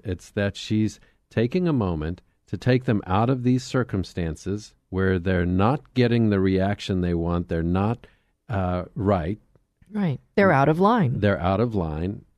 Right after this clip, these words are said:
Speaker 1: and saying, "Look up and make a different choice." And imagine if each of that, if
Speaker 2: Yeah.
Speaker 1: each of us, when we're not making good choices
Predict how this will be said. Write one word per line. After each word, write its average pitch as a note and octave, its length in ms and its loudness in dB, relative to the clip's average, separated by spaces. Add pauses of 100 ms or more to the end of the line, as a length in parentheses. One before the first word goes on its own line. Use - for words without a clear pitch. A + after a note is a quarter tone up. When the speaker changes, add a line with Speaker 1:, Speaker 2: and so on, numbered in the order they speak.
(100)
Speaker 1:
and G2 300 -2
saying, G2 560 0
"Look A2+ 220 -2
up G2 440 -6
and F2+ 160 -6
make F2+ 240 -2
a G2+ 40 -4
different F#2 360 -4
choice." G2 300 0
And F2+ 120 -2
imagine B2 440 2
if G#2 160 -2
each G#2+ 260 -2
of G2 140 -2
that, E2 320 -6 (320)
if - 180 -8
Speaker 2:
Yeah. F3 140 4
Speaker 1:
each - 140 0
of C3 200 2
us, - 500 -6 (460)
when C3+ 280 4
we're B2 340 4
not B2+ 240 2
making C#3 340 0
good B2 180 2
choices - 600 -6